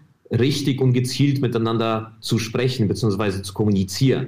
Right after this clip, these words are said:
Na, also vor allem auf, und der Alex wird es dann, äh, wahrscheinlich gleich ergänzen, vor allem auf Führungsebene, auf, auf, auf Leitungsebene,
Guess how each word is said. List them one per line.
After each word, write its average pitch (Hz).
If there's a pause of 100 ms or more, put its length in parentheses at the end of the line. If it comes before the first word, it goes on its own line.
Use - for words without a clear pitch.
(160)
Na, 117
also 107
vor 123
allem 139
auf, 120
und 107
der -
Alex 117
wird 110
es 110
dann, 107
äh, 107
wahrscheinlich 113
gleich 107
ergänzen, 123 (400)
vor 117
allem 131
auf -
Führungsebene, 147
auf, 120
auf, 117
auf 113
Leitungsebene, 131